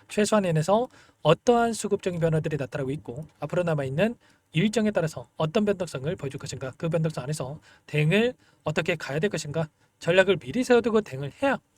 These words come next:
우리의 소중한 투자금을 지켜내면서 계좌 수익을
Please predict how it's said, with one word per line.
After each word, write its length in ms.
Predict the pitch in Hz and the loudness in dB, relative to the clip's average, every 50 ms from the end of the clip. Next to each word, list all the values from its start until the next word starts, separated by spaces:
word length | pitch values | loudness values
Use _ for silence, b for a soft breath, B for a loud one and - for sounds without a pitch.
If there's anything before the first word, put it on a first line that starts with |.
| _ _ _ _ _ | _ _ _ _ _
우리의 300 | 147 143 156 175 202 214 | -2 0 2 2 2 0
소중한 360 | 202 - - 202 - 190 190 - | -2 -4 -4 -2 -2 -2 -2 -4
투자금을 340 | - - 190 175 180 165 | -4 -4 -2 -2 -2 -4
지켜내면서 640 | 156 - - - 214 208 180 165 - 127 123 151 160 b b b b b b - | -6 -6 -4 -2 0 0 0 -2 -4 -6 -8 -10 -12 b b b b b b -12
계좌 280 | - 147 - 180 180 | -12 -2 0 2 2
수익을 480 | 170 - 156 139 131 180 190 220 247 | 2 0 -2 -4 0 2 2 2 2